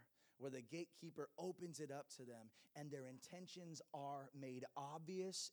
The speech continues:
and made known. Hypocrisy and deceit are not characteristics of a shepherd. They are characteristics of a thief and a robber.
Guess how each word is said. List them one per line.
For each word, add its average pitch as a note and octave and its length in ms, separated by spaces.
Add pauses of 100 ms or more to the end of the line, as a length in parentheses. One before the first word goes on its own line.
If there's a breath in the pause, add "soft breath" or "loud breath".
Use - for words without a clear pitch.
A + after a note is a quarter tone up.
and C#3 180
made C3+ 300
known. B2+ 400 (800 loud breath)
Hypocrisy E3+ 920
and B2+ 160
deceit C3+ 600 (400 loud breath)
are D#3 160
not F#3 320 (260)
characteristics F3 1000
of D#3 120
a C#3 40
shepherd. C3 500 (340 loud breath)
They E3+ 100
are D3 140 (100)
characteristics F3+ 880 (220 loud breath)
of E3 100
a C3+ 80
thief A3 460 (400 loud breath)
and F3 120
a D3 60
robber. D3 480